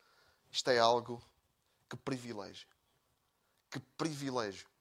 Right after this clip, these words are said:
Nós sermos vasos da mensagem de Deus, sermos canais da mensagem de Deus.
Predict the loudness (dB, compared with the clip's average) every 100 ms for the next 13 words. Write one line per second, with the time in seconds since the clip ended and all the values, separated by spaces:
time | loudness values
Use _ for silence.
0 | _ _ _ _ -6 2 4 4 2 -4
1 | -2 0 4 6 6 2 -6 -8 -10 _
2 | _ _ -16 -2 4 4 4 -2 -4 -4
3 | -2 -2 0 2 2 0 -4 -6 -10 -10
4 | -4 -4 -2 -2 0 0 2 2 2 0
5 | -4 -6 -14 -2 0 2 2 2 0 -2
6 | -4 -6 -8 -8 -8 -8 -10